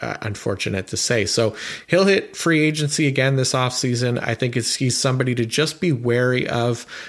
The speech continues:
especially in startups, because his point totals from last year will likely bump him up a lot of those default draft lists.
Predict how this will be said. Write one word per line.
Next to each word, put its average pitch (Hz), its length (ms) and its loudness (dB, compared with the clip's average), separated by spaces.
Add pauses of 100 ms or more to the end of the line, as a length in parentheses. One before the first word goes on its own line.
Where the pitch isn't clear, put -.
especially 143 540 2
in 131 100 2
startups, 120 560 0
because 113 320 -2
his 117 140 -2
point 123 340 -4
totals 117 320 0
from 113 220 -4
last 110 340 0
year 113 100 0
will 107 140 0
likely 107 360 0
bump 104 360 -2
him 107 200 -2
up 104 220 -2
a 107 60 -2
lot 98 260 0
of 101 120 -2
those 101 240 -2
default 104 500 -2
draft 107 460 -4
lists. 139 400 -2